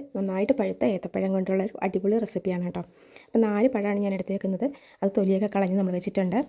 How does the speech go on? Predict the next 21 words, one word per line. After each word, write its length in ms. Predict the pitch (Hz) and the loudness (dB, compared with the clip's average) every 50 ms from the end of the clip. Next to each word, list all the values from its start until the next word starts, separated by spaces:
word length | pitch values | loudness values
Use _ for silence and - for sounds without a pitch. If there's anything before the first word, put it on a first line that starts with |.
| - - _ _ _ _ _ _ _ _ _ _ _ _ _ - | -6 -20 _ _ _ _ _ _ _ _ _ _ _ _ _ 6
ഇനി 100 | 254 262 247 | 8 8 8
മിക്സിയുടെ 340 | 220 240 - - 220 226 208 | 8 4 2 0 0 2 2
ജാർ 160 | 226 202 202 202 202 | 0 0 -2 -2 -4
എടുത്ത് 180 | 185 - - 269 254 - | -4 -2 -2 -2 0 2
അതിലേക്ക് 300 | 185 220 220 208 202 214 214 | 2 2 2 2 0 0 -2
ഈ 40 | 208 | 0
പഴം 240 | 190 190 185 196 214 | 0 2 2 2 2
ചെറുതായിട്ടൊന്ന് 460 | 196 202 190 190 196 196 214 202 202 214 196 | 2 0 0 0 0 0 2 2 2 2 0
മുറിച്ചിട്ട് 280 | - 185 - 180 - - | 0 -2 -4 -2 -2 -2
കൊടുക്കുക 200 | 185 170 - 180 180 | -2 -2 -4 -6 -6
കേട്ടോ. 120 | 170 196 180 - - - - - - - | -4 -4 -6 -6 -10 -20 -20 -20 -6 2
ഇനി 100 | - 240 233 | 4 6 6
ഒരു 80 | 233 233 | 6 4
ഫ്ലേവറിന് 340 | 233 214 202 196 208 208 208 | 2 2 4 4 4 4 4
വേണ്ടിയിട്ട് 320 | 202 196 190 190 - - - - | 2 2 0 0 0 0 0 2
ഒരു 120 | 233 233 214 | 2 4 4
മൂന്നാല് 320 | 202 202 196 202 202 226 226 196 | 2 2 2 2 2 2 2 2
ഏലക്കായുടെ 380 | 185 190 - 190 190 185 190 - | 0 0 -2 -2 -2 -2 0 0
കായൊന്ന് 340 | 208 196 185 185 190 214 240 226 | 0 0 2 2 2 2 2 2
അതിലേക്ക് 300 | 196 196 190 - 277 311 - - - - - - _ - | 2 0 0 0 -2 -2 -4 -6 -20 -20 -20 -12 _ -4
പൊട്ടിച്ചിട്ട് 320 | 208 - - - 196 - | -4 -2 -2 -2 0 0